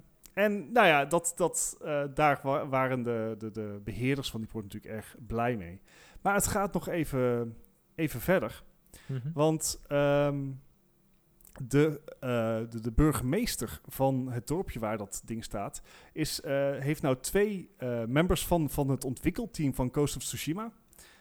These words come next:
Speaker 1: eh, eh, tourism ambassadors gemaakt.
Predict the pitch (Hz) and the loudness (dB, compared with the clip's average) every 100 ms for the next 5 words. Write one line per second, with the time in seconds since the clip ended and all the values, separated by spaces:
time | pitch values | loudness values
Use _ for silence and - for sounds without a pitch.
0 | _ - 139 143 143 143 143 139 - - | _ -8 -2 0 2 0 0 -4 -10 -20
1 | _ - 127 127 131 - - 285 220 131 | _ -6 -2 -2 -2 -2 2 4 4 0
2 | 123 - 151 147 147 - 123 113 - - | -4 -4 0 4 2 0 -2 -2 -4 -8
3 | - 120 98 - - - | -6 -4 -4 -6 -12 -12